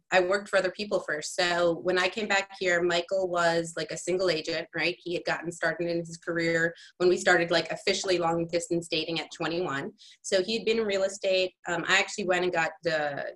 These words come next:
like, kitchen and bath certified. So I became, like, a kitchen and bath designer, and I was working for a contractor for a while. Uh, then I got my first opportunity to take a, um, I was just gonna say a commercial job,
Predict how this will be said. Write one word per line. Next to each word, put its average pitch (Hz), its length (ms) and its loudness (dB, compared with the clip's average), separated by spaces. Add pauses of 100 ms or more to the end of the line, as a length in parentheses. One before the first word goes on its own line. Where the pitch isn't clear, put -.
(280)
like, 160 160 -6
kitchen 208 280 -2
and 170 100 -2
bath 156 380 2
certified. 170 720 0
So 156 100 -2
I 151 40 0
became, 165 260 -4
like, 160 120 -6
a 160 60 -10
kitchen 170 260 -8
and 165 80 -4
bath 143 240 -4
designer, 165 600 0
and 151 100 -6
I 151 60 -4
was 151 140 -8
working 165 280 -6
for 175 120 -4
a - 20 -6
contractor 170 580 -2
for 175 120 -2
a 170 60 2
while. 165 440 0 (360)
Uh, 190 220 0
then 196 180 2
I 196 100 0
got 185 340 -2
my 185 160 -2 (120)
first 180 380 0
opportunity 175 580 -2
to 180 120 -8
take 170 360 -2
a, 170 60 -10 (420)
um, 151 840 -4 (720)
I 170 40 -2
was 170 80 0
just 170 140 -8
gonna 170 80 -2
say 165 160 -6
a 156 100 -12
commercial 160 360 -8
job, 156 220 -8